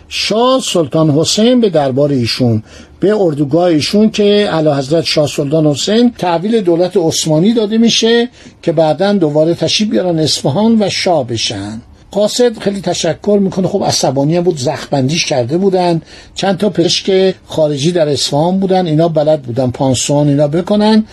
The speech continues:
و همینطور پزشکان ایرانی. محتویات صندوق هم نمی‌دونست توش چیه. اونو بر می‌داره میره به طرف همدان. همدان با گل پایگان، خب، برای در خاک ایران بود دیگه.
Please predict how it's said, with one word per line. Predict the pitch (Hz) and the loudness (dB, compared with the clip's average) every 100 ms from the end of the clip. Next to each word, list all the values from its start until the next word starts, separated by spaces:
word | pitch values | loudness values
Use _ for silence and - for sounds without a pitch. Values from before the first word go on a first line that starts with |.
| - - - - | -16 -20 -16 -6
و | 139 160 160 | -2 0 2
همینطور | 151 180 196 | 0 -2 -2
پزشکان | 165 143 131 - 160 | -2 -2 0 0 0
ایرانی. | 147 117 110 104 98 101 113 - - - - | 0 0 0 0 -2 -6 -10 -20 -20 -18 -4
محتویات | 160 160 190 170 208 220 254 | -2 0 0 0 -2 0 -2
صندوق | - 180 175 190 | 0 0 0 0
هم | 190 | 2
نمی‌دونست | 180 151 131 120 | 2 2 0 -2
توش | - - - - | -4 -4 -4 -4
چیه. | 107 101 - - - - - - _ | -6 -8 -16 -20 -20 -20 -20 -20 _
اونو | 170 185 190 | -2 0 2
بر | 185 208 | 0 0
می‌داره | 226 220 208 214 | 0 2 2 4
میره | 220 220 | 4 4
به | 180 | 2
طرف | 160 156 165 | 0 0 0
همدان. | 131 131 113 98 107 104 | 0 0 0 0 -2 -4
همدان | 113 156 165 143 185 190 | -4 -2 0 2 0 0
با | 147 | -2
گل | 120 147 | 0 0
پایگان، | - 151 147 131 165 185 | 0 0 0 -2 -2 0
خب، | - 170 | -2 0
برای | 165 | 0
در | 175 160 | 2 0
خاک | - 185 - | 0 -4 0
ایران | 165 151 175 139 | 2 2 0 -2
بود | 110 | -4
دیگه. | 104 107 | -8 -12